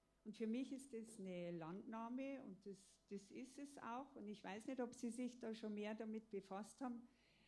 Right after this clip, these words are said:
wie das dann abläuft, dass, ähm, palästinensische Bauern enteignet werden über Nacht, dass, äh, den, äh, Siedlern wird billiger Baugrund versprochen.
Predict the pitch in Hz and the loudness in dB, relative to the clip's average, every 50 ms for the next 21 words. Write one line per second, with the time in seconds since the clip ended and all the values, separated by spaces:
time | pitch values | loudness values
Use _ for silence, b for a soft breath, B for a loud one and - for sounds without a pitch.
0 | b b 190 196 190 185 208 233 240 240 247 220 233 - 196 196 190 - - 190 | b b -10 -8 -4 0 2 2 4 4 2 2 2 0 -2 -2 -2 -2 -2 -4
1 | 202 - - 240 233 233 240 254 247 - - - 214 202 208 - - - 196 196 | -4 -4 -6 -4 0 0 0 0 -2 -2 0 0 0 2 0 -2 -4 -2 0 2
2 | 202 196 202 202 196 196 - - - 214 214 220 220 220 - 220 208 202 214 226 | 4 4 4 4 2 0 -2 2 4 4 6 4 4 2 -2 -2 -2 0 0 -2
3 | 220 233 240 220 - - - - 185 185 196 208 214 214 214 196 208 196 185 - | -2 -2 -4 -4 -6 -6 -6 -6 -4 -2 -2 0 0 -2 -2 -4 -4 -6 -6 -4
4 | - 170 180 208 226 - 240 233 233 - 226 214 214 208 226 220 226 220 220 220 | -2 0 0 0 0 -2 -4 -4 -2 0 0 0 0 0 -2 -4 -4 -4 -4 -2
5 | 220 214 214 220 220 220 - - - b b b b b b b b b b b | -2 0 0 -2 -2 -4 -8 -18 -20 b b b b b b b b b b b
6 | - - 220 220 220 - - - 208 202 202 196 190 196 202 208 202 202 196 202 | -2 0 0 2 0 -2 -2 0 4 4 4 4 6 6 6 6 6 4 2 2
7 | 185 202 208 202 - - 254 277 277 269 254 247 240 220 233 226 226 - 247 247 | 0 0 0 0 0 0 0 0 2 0 0 0 2 2 0 0 0 -2 -4 -2
8 | 254 254 247 214 240 208 208 190 - - 170 165 175 208 214 254 247 262 254 247 | -2 -2 -2 -2 -2 -2 -2 -2 -2 -2 0 2 0 0 0 0 0 2 2 2
9 | 247 - 247 233 240 - - 220 233 233 233 233 - 269 254 254 262 262 - - | 0 0 -2 -4 -4 -6 -4 0 2 2 2 0 0 0 0 0 -2 -4 -8 -12